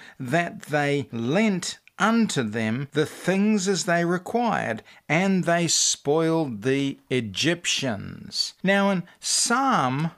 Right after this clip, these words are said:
five, in Psalm five and in verse twelve, "For thou, Lord," for you, Lord,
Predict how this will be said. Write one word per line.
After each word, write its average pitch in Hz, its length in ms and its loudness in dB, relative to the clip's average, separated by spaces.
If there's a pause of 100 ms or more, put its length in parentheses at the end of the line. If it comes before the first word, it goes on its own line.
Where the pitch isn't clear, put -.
five, 120 1160 -4 (680)
in 190 220 2
Psalm 254 520 2
five 123 600 0
and 170 320 2
in 175 280 2
verse 185 640 0 (320)
twelve, 110 840 -4 (140)
"For 190 320 2
thou, 180 720 2
Lord," 123 720 0 (160)
for - 180 -4
you, 208 300 4
Lord, 113 560 0